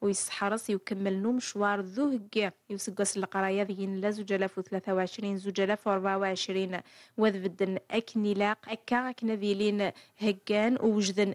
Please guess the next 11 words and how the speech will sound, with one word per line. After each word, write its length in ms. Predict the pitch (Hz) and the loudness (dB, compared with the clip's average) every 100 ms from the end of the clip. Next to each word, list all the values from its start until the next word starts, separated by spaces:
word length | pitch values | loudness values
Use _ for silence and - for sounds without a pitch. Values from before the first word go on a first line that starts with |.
| - | 0
أكني 460 | 311 - 240 220 202 | -2 -2 -2 -2 0
لاق 300 | 196 196 208 | 0 -2 -2
ذو 240 | 214 220 208 | -2 -2 -2
النار 420 | 202 196 202 - | 0 2 0 0
وذي 300 | - 208 202 | -2 0 2
يكل 300 | 208 208 202 | 0 0 -2
مسانا 460 | 196 202 - 196 202 | -2 -2 0 0 0
تماث 400 | 190 196 196 - | 0 0 0 -2
عسكري 560 | 190 190 - 202 196 196 | -4 -6 -10 -6 -4 -2
في 440 | - - - 285 | -2 -2 -2 0
السناف. 600 | 294 - 185 180 - - | 2 0 -2 -6 -8 -12